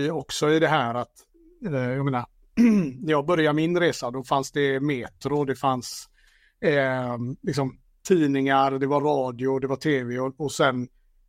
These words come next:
runt tvåtusenfjorton, ja, men då, då började ju en annan typ utav kommunikation med influencers och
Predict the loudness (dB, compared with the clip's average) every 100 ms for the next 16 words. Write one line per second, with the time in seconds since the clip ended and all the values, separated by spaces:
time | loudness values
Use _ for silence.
0 | _ -16 -6 2 4 4 2 0 2 0
1 | 2 2 0 -2 0 0 0 2 2 2
2 | -2 -10 -4 -2 2 2 4 2 2 0
3 | -4 -8 _ -4 2 2 2 -2 -2 0
4 | 0 -2 -2 2 4 4 0 -6 -4 -2
5 | -2 -4 -4 -4 -4 -4 -2 0 0 -2
6 | -2 -2 0 -2 -2 -2 -2 -4 -2 -2
7 | -4